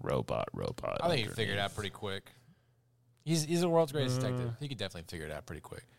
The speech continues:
Speaker 2: When, when he walks like this and he's like, "I need your shoes, your clothes."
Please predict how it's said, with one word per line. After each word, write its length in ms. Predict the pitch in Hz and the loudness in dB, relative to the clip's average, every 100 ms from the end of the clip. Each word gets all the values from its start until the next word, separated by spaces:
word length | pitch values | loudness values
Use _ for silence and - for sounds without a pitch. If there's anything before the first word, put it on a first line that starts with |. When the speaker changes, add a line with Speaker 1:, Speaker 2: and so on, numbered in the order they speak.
| _ _ - | _ _ 2
Speaker 2:
When, 220 | 120 123 | 4 4
when 160 | 123 123 | 6 6
he 120 | 127 123 - | 6 4 6
walks 400 | 131 123 - 135 | 8 8 6 0
like 240 | 117 - | -2 0
this 380 | 120 110 107 - | 0 0 0 -2
and 80 | 110 | 0
he's 180 | 110 | 2
like, 160 | 110 117 - | 2 0 2
"I 140 | 143 | 2
need 180 | 131 127 | 2 -2
your 100 | 131 | -4
shoes, 520 | 123 123 123 120 107 - | -2 0 2 2 0 -6
your 80 | |
clothes." 600 | 120 123 113 120 113 - | -2 0 0 0 -2 -4